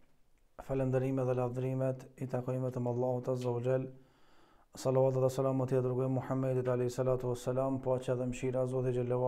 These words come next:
Ala qoftë mbi të, mbi familjen e tij, mbi shokët e tij sinqer besnik dhe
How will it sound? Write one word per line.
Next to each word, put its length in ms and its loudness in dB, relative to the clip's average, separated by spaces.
Ala 180 0
qoftë 260 -4
mbi 140 -4
të, 160 2
mbi 100 -2
familjen 460 0
e 80 -2
tij, 160 0
mbi 160 -2
shokët 320 -2
e 80 -2
tij 160 0
sinqer 400 -2
besnik 400 -4
dhe 220 2